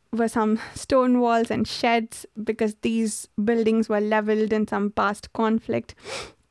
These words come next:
So these, these places existed independently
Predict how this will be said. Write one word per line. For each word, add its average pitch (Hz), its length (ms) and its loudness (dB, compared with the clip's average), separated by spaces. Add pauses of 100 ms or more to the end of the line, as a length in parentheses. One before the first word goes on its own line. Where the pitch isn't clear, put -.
(440)
So 233 300 2 (220)
these, 233 540 -2 (120)
these 285 200 2
places 247 520 0 (160)
existed 226 720 -4
independently 220 840 0